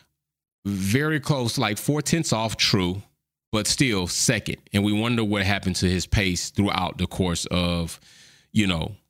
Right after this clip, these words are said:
the last few races, okay? And then if we, um, if we go into the F P two, kinda falls off right there, but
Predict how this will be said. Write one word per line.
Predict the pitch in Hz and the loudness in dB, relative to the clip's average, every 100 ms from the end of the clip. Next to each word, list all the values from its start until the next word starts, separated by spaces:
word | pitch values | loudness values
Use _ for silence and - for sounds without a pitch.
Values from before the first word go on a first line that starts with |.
| _ _ _ _ _ _ _ | _ _ _ _ _ _ _
the | 98 120 107 | 2 2 4
last | 101 107 101 92 | 2 2 0 -2
few | - 107 98 | 0 2 2
races, | 95 85 - - - - _ | 0 -2 -6 -8 -10 -14 _
okay? | 90 90 92 90 - - - - _ _ | -2 0 0 0 -6 -20 -20 -20 _ _
And | 120 123 | 0 2
then | 143 147 143 - | 2 2 0 0
if | 123 - | -2 0
we, | 131 127 | 0 2
um, | 123 127 117 110 101 101 - _ _ _ _ _ _ _ _ _ _ - - | 0 0 0 0 -2 -4 -10 _ _ _ _ _ _ _ _ _ _ -8 -2
if | 104 - | 0 0
we | 107 | 0
go | 120 120 | 0 0
into | 101 120 120 - 110 104 - | 0 0 0 0 0 0 -2
the | 98 92 - 98 95 92 90 87 87 87 _ _ _ _ _ | -4 -4 -2 0 2 2 0 0 -4 -8 _ _ _ _ _
F | 113 107 - | -4 -4 -2
P | 123 95 | 0 0
two, | - 135 113 92 87 _ _ _ - | 0 0 2 -2 -6 _ _ _ -2
kinda | 104 113 | 0 0
falls | - 101 98 92 | 0 -2 0 0
off | 87 87 | -2 0
right | 87 69 | -2 0
there, | 87 87 90 | 0 0 -2
but | 78 127 113 80 | -2 -2 0 -4